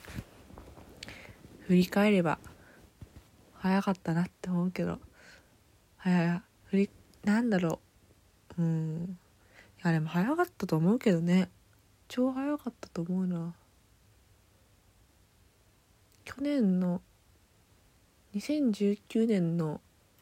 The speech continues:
夏とかがなんか、もっと二千十八年くらいに感じるもんね。まさか、今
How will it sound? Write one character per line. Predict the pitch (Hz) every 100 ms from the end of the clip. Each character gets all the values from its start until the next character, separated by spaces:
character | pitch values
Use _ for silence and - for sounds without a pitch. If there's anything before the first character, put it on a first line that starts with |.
| _ _ _ _ _ - -
夏 | 190 175 - 214 214 208 208 214 214 214 208 208 208 208 208 208 -
と | 180
か | - 165
が | 160 160
な | 165
ん | 170
か、 | 175 180 - - - - - _ _ _ _ _
も | 202 185 214
っ |
と | 294 - 180 156
二 | - 180
千 | - 269
十 | 185
八 | 185 214 233
年 | 233 233
く | -
ら | 180
い |
に | 180
感 | - 175 175
じ | 180
る | 170
も | 175
ん | 160
ね。 | 170 175 175 - - - 185 185 - _ _ _ _ _ _ _ _ _ _ _ _ _ _
ま | 226
さ | - 220
か、 | -
今 | 180